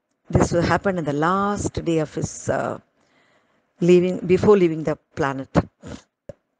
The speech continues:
సెవెంటీ టూ డిసెంబర్ లెవెన్త్. నాకేంటంటే, షూటింగ్ డిసెంబర్ లెవెన్త్ వచ్చి మైసూర్లో రాజరాజ సోఴన్ అని the first CinemaScope film. శివాజీ గారు లాంటి పెద్ద పెద్ద యాక్టర్లు అందరూ అక్కడ ఉన్నారు. నాది ఒక ఇంపార్టెంట్ క్యారెక్టర్ కుందవి అని.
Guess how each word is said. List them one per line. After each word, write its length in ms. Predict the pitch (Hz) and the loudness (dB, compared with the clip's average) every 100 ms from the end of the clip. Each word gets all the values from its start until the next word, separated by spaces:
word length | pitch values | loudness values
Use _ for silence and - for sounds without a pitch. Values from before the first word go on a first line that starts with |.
| - | 0
సెవెంటీ 340 | - 220 240 | 2 2 0
టూ 220 | 233 240 151 | -2 0 -2
డిసెంబర్ 360 | 156 208 190 | -4 -6 -4
లెవెన్త్. 280 | 165 175 - _ _ _ _ _ _ _ _ - | -2 -2 -4 _ _ _ _ _ _ _ _ -6
నాకేంటంటే, 1080 | 185 202 220 226 214 196 247 254 196 175 - - _ _ _ - | -4 -2 -2 -2 -2 0 2 4 4 0 -2 -10 _ _ _ -6
షూటింగ్ 460 | 208 277 262 254 214 | 0 0 2 0 -2
డిసెంబర్ 360 | 202 233 220 | -2 0 2
లెవెన్త్ 340 | 202 208 240 214 | 4 4 2 -2
వచ్చి 340 | - - 285 | -6 -6 -4
మైసూర్లో 600 | 202 190 220 - 214 165 | -2 0 2 2 0 -2
రాజరాజ 480 | 175 185 220 226 202 | -2 0 0 -2 -4
సోఴన్ 380 | 196 202 202 185 | -2 0 0 -2
అని 320 | 214 262 190 _ _ _ _ - | -2 -2 -4 _ _ _ _ -4
the 120 | 208 | -2
first 320 | - 254 - 247 | 2 0 2 0
CinemaScope 680 | - 240 233 - 220 - 196 | 2 2 2 2 0 2 0
film. 140 | 160 - _ _ _ _ - | 0 -2 _ _ _ _ -6
శివాజీ 360 | 196 202 185 | 2 4 4
గారు 240 | 190 190 185 | 4 2 2
లాంటి 180 | 180 196 | -2 -2
పెద్ద 260 | 175 175 | -2 -2
పెద్ద 140 | 185 180 | -2 -2
యాక్టర్లు 340 | 180 - 196 | -2 -2 -2
అందరూ 180 | 190 190 | -2 -4
అక్కడ 200 | - 175 | -6 -4
ఉన్నారు. 200 | 180 208 | -4 -2
నాది 260 | 214 190 | 0 0
ఒక 140 | 175 180 | 0 -2
ఇంపార్టెంట్ 480 | 185 214 208 190 170 | -4 -2 -2 -2 -2
క్యారెక్టర్ 340 | 165 - 185 | -4 -4 -4
కుందవి 380 | 180 180 165 160 | -2 0 2 2
అని. 180 | 180 | 0